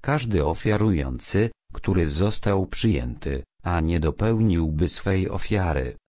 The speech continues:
na pewno minie się z wysokim powołaniem, i o ile nasze spodziewania są właściwe,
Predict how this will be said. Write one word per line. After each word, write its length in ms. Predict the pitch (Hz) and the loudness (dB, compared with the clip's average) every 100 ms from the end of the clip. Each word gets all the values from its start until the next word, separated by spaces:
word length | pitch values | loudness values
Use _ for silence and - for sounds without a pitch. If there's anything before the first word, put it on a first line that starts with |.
| - | -2
na 180 | 90 87 | 0 2
pewno 460 | - 117 92 80 | 0 0 2 2
minie 360 | 90 127 139 131 | 4 4 4 2
się 280 | - 95 85 | 2 0 0
z 100 | 73 | 0
wysokim 760 | 80 - 131 135 - 117 107 - | -2 0 0 -2 0 2 2 0
powołaniem, 880 | - 92 87 98 82 58 60 60 60 - _ - | 0 0 2 0 0 -2 -6 -8 -12 -14 _ -2
i 200 | 127 131 | 0 2
o 140 | 101 | 2
ile 360 | 107 147 143 123 | 2 4 4 4
nasze 400 | 85 87 - 76 | 2 2 0 0
spodziewania 800 | - 95 82 82 123 131 131 131 | 0 -2 0 0 2 2 2 0
są 320 | - 123 113 | 2 4 4
właściwe, 920 | 87 71 73 - - 95 71 73 67 | 2 -4 -6 -8 -2 -2 0 -2 -4